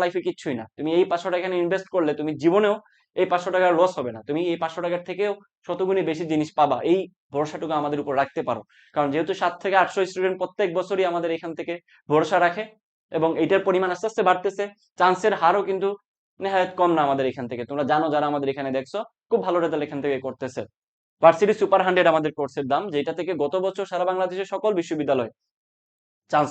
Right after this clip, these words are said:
পাইছে, কিন্তু একদম সামনের দিকে সিরিয়াল ছিল, শুধুমাত্র আমাদের কম্প্যাক্ট ক্লাস করার। এবার তোমরা আগে থেকে শুরু করছে, so তোমরা যারা ভর্তি হইতে চাও দ্রুত মেসেজ করে ফেলো, আমরা তোমার মেসেজের মাধ্যমে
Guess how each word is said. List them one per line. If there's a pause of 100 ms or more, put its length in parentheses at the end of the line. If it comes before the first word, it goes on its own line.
পাইছে,
কিন্তু (180)
একদম (160)
সামনের
দিকে (360)
সিরিয়াল (100)
ছিল, (360)
শুধুমাত্র
আমাদের
কম্প্যাক্ট
ক্লাস
করার।
এবার
তোমরা
আগে
থেকে
শুরু
করছে, (340)
so
তোমরা
যারা
ভর্তি
হইতে
চাও
দ্রুত
মেসেজ
করে
ফেলো, (640)
আমরা
তোমার (640)
মেসেজের
মাধ্যমে